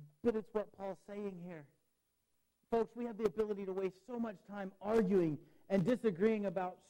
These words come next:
stupid things, things that don't even really matter. Not in this life anyways. And the good news there is, is that because God is at hand, we can overcome disagreements. Now, it takes some work.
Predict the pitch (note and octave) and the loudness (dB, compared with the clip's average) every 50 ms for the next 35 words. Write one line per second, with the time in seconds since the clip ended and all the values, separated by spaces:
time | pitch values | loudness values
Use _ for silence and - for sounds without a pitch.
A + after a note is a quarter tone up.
0 | _ _ _ B3 C4 B3+ - G#3+ F3+ D3+ - G#3 G#3 G#3 G3 F#3 E3 C3+ - - | _ _ _ 2 4 6 6 6 6 6 8 8 8 10 8 6 4 2 2 4
1 | B3 C4 C4 A3 A3 A3+ G3 G#3 G#3+ A3 A3+ G3 G#3 G3+ G3+ G3+ G3+ G3 F3 E3+ | 6 6 6 6 4 2 2 2 2 2 2 2 2 2 4 4 6 6 4 4
2 | F3+ F#3 G3 G3+ G3 F#3 E3 C#3 C3 - - _ _ _ _ _ _ _ _ _ | 2 2 2 2 2 2 0 0 -4 -10 -16 _ _ _ _ _ _ _ _ _
3 | _ _ _ _ _ _ _ _ _ _ - G#3 A#3+ B3+ A#3+ G#3+ G3 A3 A#3 A3 | _ _ _ _ _ _ _ _ _ _ 4 6 10 12 12 12 12 12 12 12
4 | G#3+ G3+ F#3+ F3 E3+ - - F3 E3 E3 D#3 D3 D#3 E3+ F#3+ G3+ G3 F#3 - - | 10 10 10 10 10 10 10 10 10 10 10 10 10 10 8 8 6 4 0 -8
5 | - - - - _ _ _ _ - _ _ _ _ _ _ _ _ _ _ _ | -16 -20 -20 -20 _ _ _ _ -20 _ _ _ _ _ _ _ _ _ _ _
6 | _ _ _ _ F#3+ G3+ G#3+ G#3+ E3 A3 C4+ B3+ B3 C4+ C#4 B3+ G3 A3+ A#3+ A#3+ | _ _ _ _ 12 12 12 12 12 12 12 12 12 12 12 12 12 12 12 12
7 | A3+ A3+ - - - - - A3 A3 G3 - - - G#3+ G#3+ F3+ - A3+ F3+ G#3+ | 12 12 10 4 -2 12 12 12 12 12 12 10 10 12 12 12 12 12 10 12
8 | F#3 A3+ A3 G3 F3 - A3+ G#3+ A#3 C#4 C4+ A3+ G3+ A#3+ G3 E3+ G#3+ A3 A3 A3 | 12 12 12 12 12 12 8 10 10 10 8 10 10 10 10 12 12 12 12 12
9 | G3+ F#3 D#3+ C#3 - - - - - _ _ _ _ _ _ _ _ - D#3+ G3+ | 12 10 8 6 4 -2 -14 -20 -20 _ _ _ _ _ _ _ _ 8 12 12
10 | A#3 - A3 A3 G#3+ A3 G#3+ G#3 G3 - - A3+ A3+ G#3+ E3+ G3+ F#3+ - F#3 D#3 | 12 12 12 12 12 12 12 12 12 12 12 12 12 12 12 12 12 12 12 12
11 | F#3 G#3 G#3 F#3 D#3 C3 - - G3+ G3+ G3 G3 B3+ B3 A3+ - - G#3+ F#3+ F#3 | 12 12 12 12 12 12 12 12 12 12 12 12 12 12 12 12 12 12 12 12
12 | A3+ C4+ A#3+ F3 C#3+ - | 12 12 12 12 12 10